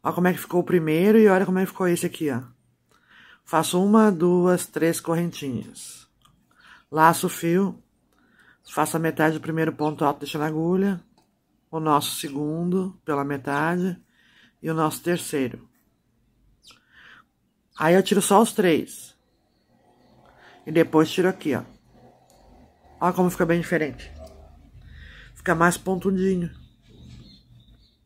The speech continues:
Ó como é que ficou esse e esse. Aí tu decide qual tu quer fazer. Eu prefiro esse.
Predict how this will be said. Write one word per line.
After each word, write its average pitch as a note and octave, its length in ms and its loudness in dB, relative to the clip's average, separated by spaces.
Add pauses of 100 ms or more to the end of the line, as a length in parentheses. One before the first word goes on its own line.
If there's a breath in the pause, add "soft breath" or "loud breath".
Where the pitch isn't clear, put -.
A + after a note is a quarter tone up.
(480)
Ó C#3+ 100 -6
como E3 140 -2
é D#3+ 60 0
que D3 60 -6
ficou F3 180 0
esse G#3 260 4
e - 20 2
esse. D3+ 400 -2 (960 loud breath)
Aí D#3 120 -4
tu E3 100 -10
decide F#3+ 320 0
qual G3 160 0
tu - 80 -14
quer G3+ 120 -4
fazer. E3+ 440 -2 (220)
Eu D#3 120 0
prefiro E3+ 420 -2
esse. - 420 -4